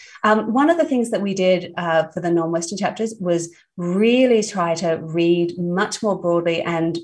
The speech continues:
particularly sources from the different countries. And where we couldn't read those directly, we worked with research assistants from those countries to really help us.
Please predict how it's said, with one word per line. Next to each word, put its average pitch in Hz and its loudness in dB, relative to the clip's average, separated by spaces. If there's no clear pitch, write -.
particularly 214 -4
sources 175 -2
from 190 2
the 190 -2
different 175 -2
countries. 214 -4
And 190 0
where 180 4
we 185 0
couldn't 226 -4
read 196 -2
those 175 -2
directly, 175 -2
we 185 2
worked 175 2
with 165 -2
research 190 0
assistants 170 -4
from 170 -2
those 165 0
countries 170 -4
to 170 -8
really 165 0
help 160 -4
us. 302 -8